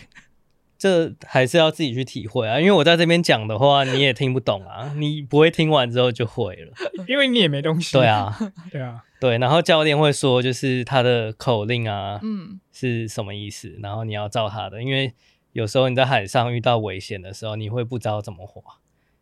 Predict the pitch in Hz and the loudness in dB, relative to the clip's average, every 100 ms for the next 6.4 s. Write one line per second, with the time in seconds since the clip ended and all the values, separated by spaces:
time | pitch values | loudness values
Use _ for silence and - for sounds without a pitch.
0 | _ - 131 123 123 127 117 117 107 120 | _ 0 2 2 -2 -2 -2 -2 -2 -6
1 | 110 101 87 107 101 104 - 131 127 123 | -6 -8 -12 -10 -10 -10 -4 0 0 2
2 | 123 120 113 110 95 87 85 _ _ _ | 0 0 -4 -8 -10 -14 -18 _ _ _
3 | _ _ - 104 98 104 - 117 107 107 | _ _ -10 -8 -8 -10 -4 -2 0 -2
4 | 110 - - 123 127 127 120 113 185 190 | -8 -16 -6 -6 -4 -4 -4 2 2 2
5 | - 143 131 165 160 147 127 113 110 107 | 2 2 4 2 2 0 2 2 2 0
6 | 110 113 113 | -2 -2 -2